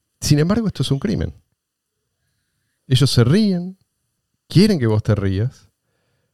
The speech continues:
pero ¿qué pasa si este mismo tipo que tiene esa actitud con respecto a, a la violencia, eh, dirigida hacia, hacia los chicos, si se encuentra con que en la calle un tipo le pega a otro,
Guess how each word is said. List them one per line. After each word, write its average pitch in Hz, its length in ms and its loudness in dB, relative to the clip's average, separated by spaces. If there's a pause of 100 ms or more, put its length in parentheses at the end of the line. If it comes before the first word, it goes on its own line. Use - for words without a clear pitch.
pero 175 360 0
¿qué - 100 -4
pasa 269 280 -4
si 170 440 -2 (840)
este 196 280 2
mismo 170 280 2
tipo 98 400 0 (220)
que 113 100 -2
tiene 147 200 2
esa 135 120 0
actitud 135 580 0 (240)
con 95 180 -2
respecto 98 440 0
a, 92 60 0
a 95 160 -4
la 92 100 0
violencia, 107 600 0 (800)
eh, 90 440 -2
dirigida 104 500 -2
hacia, - 280 -8
hacia 104 280 -4
los 98 120 0
chicos, 139 400 -4 (720)
si - 180 -2
se 123 120 2
encuentra 156 420 0
con 117 140 0
que 127 220 -4
en 117 120 4
la 117 100 4
calle 139 380 0
un 131 120 -2
tipo 160 340 -2
le 117 100 4
pega 127 240 4
a 117 40 4
otro, 127 480 -2